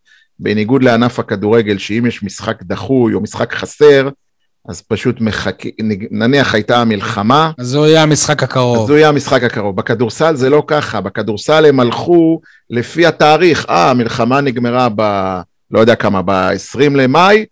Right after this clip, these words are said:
Speaker 1: אז אוקיי, המשחק שתכננו ממילא לקיים בעשרים למאי, בוא נקיים אותו. וכך יצא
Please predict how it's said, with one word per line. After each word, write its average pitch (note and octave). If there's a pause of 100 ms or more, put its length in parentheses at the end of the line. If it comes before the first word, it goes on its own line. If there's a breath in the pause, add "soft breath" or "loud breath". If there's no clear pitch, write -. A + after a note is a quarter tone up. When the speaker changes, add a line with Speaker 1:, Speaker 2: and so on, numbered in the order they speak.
(260 soft breath)
Speaker 1:
אז A#2
אוקיי, E3
המשחק A#2+
שתכננו F#3+
ממילא G3+
לקיים D3+
בעשרים D3
למאי, G3+
בוא F3+
נקיים F#3
אותו. C#3
וכך G3
יצא D#3+